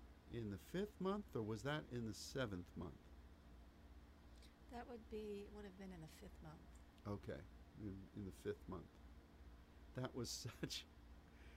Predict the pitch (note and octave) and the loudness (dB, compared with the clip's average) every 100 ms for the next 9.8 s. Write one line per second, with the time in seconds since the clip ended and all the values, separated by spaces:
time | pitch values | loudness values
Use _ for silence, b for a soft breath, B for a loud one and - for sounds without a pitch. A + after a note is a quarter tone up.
0 | B B - - E3 D#3+ D#3 B2 A2 G#2+ | B B -8 8 10 10 10 8 8 6
1 | G#2+ G2 F2+ A2+ A2 - G#2 - - - | 6 6 6 6 6 4 2 2 -4 -8
2 | - - - - - - - - - A2+ | -10 -10 -12 -12 -10 -10 -8 -8 4 6
3 | F2+ E2 E2+ - C3+ D3+ D3 D3 C#3+ C#3+ | 6 2 -4 0 2 4 6 6 6 6
4 | D3 D3+ E3 D#3+ C3+ - A2+ G#2+ - C3 | 6 8 8 6 2 6 6 6 4 4
5 | A#2+ G2+ G2+ A#2+ A2+ G2+ F2+ F#2 F#2 A2+ | 4 2 4 6 6 6 4 0 2 8
6 | A2 G2+ F2+ F#2+ F#2 F#2+ F2+ - F2 C2 | 10 10 6 4 4 2 0 -2 -2 -4
7 | - - - - - - - - - - | -4 -10 -12 -12 -12 -12 -12 -12 -12 -12
8 | - - - A#2 A2+ A#2+ - - F3+ G3+ | -12 -10 0 4 4 2 0 2 4 6
9 | C3 F#2 F2+ D#2 D#2+ - - | 6 6 4 0 -4 -6 -8